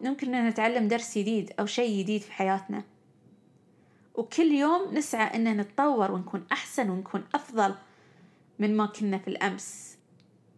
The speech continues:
فأحسن مثال أبدأ في نفسي، لأن أنا بكون المثال الحي اللي الناس تقدر تق-، تقتدي فيها، وتبدأ هي بنفسها رحلة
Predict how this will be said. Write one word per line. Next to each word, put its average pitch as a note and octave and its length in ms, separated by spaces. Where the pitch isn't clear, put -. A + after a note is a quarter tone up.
فأحسن - 1200
مثال A#3 300
أبدأ G#3+ 360
في G3 160
نفسي، E4+ 360
لأن G3 260
أنا C4+ 340
بكون C4+ 520
المثال G3+ 680
الحي D4 560
اللي G3 200
الناس A3+ 380
تقدر G3+ 260
تق-، G3+ 320
تقتدي G#3+ 560
فيها، G#3+ 540
وتبدأ A3+ 460
هي A#3+ 340
بنفسها C#4+ 760
رحلة D4+ 560